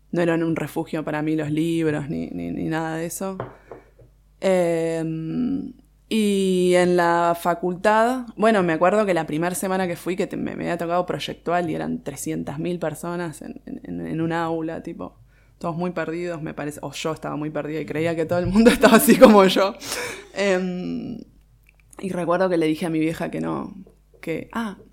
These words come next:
le dije a mi, me, me viene ahora, porque no practiqué las preguntas. <laughs> No estudié para hoy. Em, le dije a mi vieja, "No, no, no, yo voy a hacer un curso de peluquería. Em,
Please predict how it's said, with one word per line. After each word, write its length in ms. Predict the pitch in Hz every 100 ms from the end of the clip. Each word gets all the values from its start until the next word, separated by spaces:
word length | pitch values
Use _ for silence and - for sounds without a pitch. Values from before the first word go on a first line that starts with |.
| - - - - - - _ -
le 180 | - 175
dije 200 | 208 220
a 40 |
mi, 140 | 202 196
me, 280 | 180 170
me 220 | 160 156 156
viene 260 | 156 165
ahora, 340 | 160 156 151 170
porque 160 | - 160
no 140 | 180
practiqué 400 | 185 180 175 160
las 160 | 156 156
preguntas. 400 | - 269 226 -
<laughs> 80 | 247 254 - 320 330 277 247 269 269 240 285 - - 587 480 - -
No 120 | 339
estudié 520 | 202 233 196 175 - - - - - -
para 240 | 160 165 156
hoy. 180 | 147 - -
Em, 580 | 180 180 165 156 147 -
le 100 | 175
dije 180 | 185 190
a 40 |
mi 60 | 180
vieja, 420 | 175 175 185 170 -
"No, 960 | 185 196 190 185 175 165 151 175 165 - _ _ - -
no, 240 | 247 247 240
no, 100 | 240
yo 140 | 226
voy 60 | 247
a 20 |
hacer 180 | 240 220
un 100 | 208
curso 260 | 196 202 196
de 80 |
peluquería. 960 | 180 165 151 165 185 214 214 196 190 196 - _ -
Em, 500 | 160 156 - - -